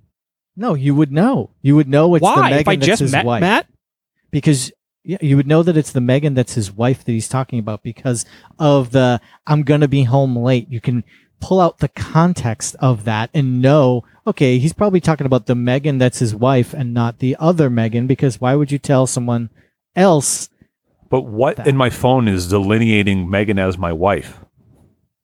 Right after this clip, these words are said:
Speaker 1: You don't have your wife, n-, uh
Speaker 3: I don't have my, I don't, it doesn't, all right, I'll put it this way. In my phone, <laughs> Megan isn't Megan, parentheses, my wife. It's just, like, if I had two people named Megan in my phone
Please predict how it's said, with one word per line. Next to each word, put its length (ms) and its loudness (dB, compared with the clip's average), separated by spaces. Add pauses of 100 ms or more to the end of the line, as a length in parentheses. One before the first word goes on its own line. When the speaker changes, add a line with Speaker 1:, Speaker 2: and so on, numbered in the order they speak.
(2000)
Speaker 1:
You 100 -4
don't 140 0
have 140 0
your 120 0
wife, 260 -2
n-, 80 -8
uh 580 -6
Speaker 3:
I 60 0
don't 160 0
have 340 -4
my, 240 -4
I 60 -2
don't, 140 -2
it 80 0
doesn't, 180 -2
all 80 0
right, 80 -2
I'll 60 -6
put 120 -2
it 40 0
this 100 -4
way. 160 -2
In 80 -2
my 120 2
phone, 480 -2 (140)
<laughs> 140 -6
Megan 320 0
isn't 240 -2 (220)
Megan, 400 0
parentheses, 720 -2
my 320 -4
wife. 440 0 (720)
It's 100 0
just, 300 -2
like, 180 -2
if 100 0
I 100 4
had 180 0
two 200 0
people 460 0 (560)
named 280 0
Megan 280 2
in 60 2
my 140 2
phone 460 -2